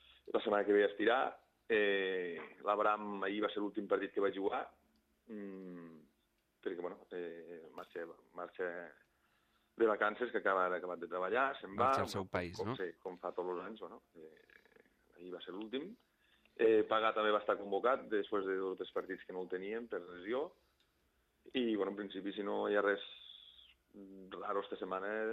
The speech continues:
Speaker 1: setmana, el dissabte estiran tots.
Speaker 2: Què mos hem d'esperar de l'Aldea? Un equip que a començament de temporada, pues, tenia moltes expectatives, però que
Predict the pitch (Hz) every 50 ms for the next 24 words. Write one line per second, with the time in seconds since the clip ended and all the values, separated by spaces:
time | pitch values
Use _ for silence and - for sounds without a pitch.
0 | 110 101 92 - - 95 92 87 87 92 95 95 92 92 92 90 95 92 - 95
1 | 90 - 101 98 92 90 - 85 - - - - - _ _ _ _ _ _ _
2 | - - - - - - - - - _ _ _ _ _ _ - - 160 156 151
3 | 151 151 147 147 143 143 139 139 143 143 135 143 135 139 135 131 135 131 131 127
4 | 127 123 123 117 - - 139 123 120 110 107 107 104 104 101 101 95 101 98 104
5 | 120 131 135 131 107 - 139 151 175 - - - - 147 135 127 123 120 117 110
6 | 107 104 98 95 101 101 101 104 98 107 110 117 107 - 117 127 123 113 117 113
7 | 120 113 101 110 110 113 110 107 107 107 104 104 98 - - 101 98 104 101 98
8 | 95 - - 110 104 110 110 110 110 110 101 101 101 98 104 95 - - 101 -
9 | - - 104 - - 135 139 147 170 175 175 170 - - - 120 110 110 110 101
10 | - 107 107 104 104 101 98 98 92 92 90